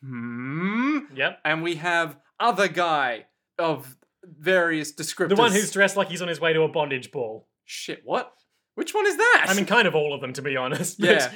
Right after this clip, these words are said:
Speaker 1: basically all of them.
Speaker 2: Uh, they're hanging out.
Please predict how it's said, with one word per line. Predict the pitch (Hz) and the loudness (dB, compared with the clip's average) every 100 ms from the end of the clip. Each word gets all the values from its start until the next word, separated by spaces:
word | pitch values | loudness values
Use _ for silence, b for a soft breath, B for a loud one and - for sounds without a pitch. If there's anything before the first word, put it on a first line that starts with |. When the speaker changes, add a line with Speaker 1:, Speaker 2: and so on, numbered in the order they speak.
| 214 | -2
Speaker 1:
basically | 185 185 180 165 151 | 2 2 0 0 0
all | 156 147 123 | 0 -2 -6
of | - | -10
them. | 147 175 185 _ _ _ _ _ | -14 -16 -20 _ _ _ _ _
Speaker 2:
Uh, | 165 180 196 | -2 -2 0
they're | 185 196 | 2 4
hanging | 196 190 | 4 2
out. | 160 127 - | -2 -4 -8